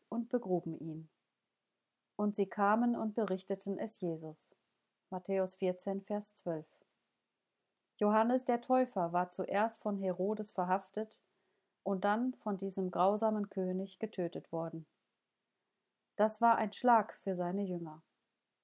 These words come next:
Wohin sollten sie mit ihrem Schmerz gehen? Sie suchten den Herrn Jesus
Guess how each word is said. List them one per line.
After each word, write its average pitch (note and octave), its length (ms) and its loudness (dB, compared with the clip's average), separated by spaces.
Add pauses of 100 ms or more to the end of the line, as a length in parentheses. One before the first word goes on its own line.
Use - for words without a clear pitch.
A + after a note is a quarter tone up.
(260)
Wohin A#3 440 2
sollten G#3+ 380 2
sie G3 140 -2
mit F#3 180 -2
ihrem F#3+ 280 -4
Schmerz F#3+ 480 -2
gehen? F#3 400 -4 (1040)
Sie - 180 -6
suchten A3+ 480 0
den F#3+ 160 0
Herrn G3+ 220 0
Jesus G#3 580 -2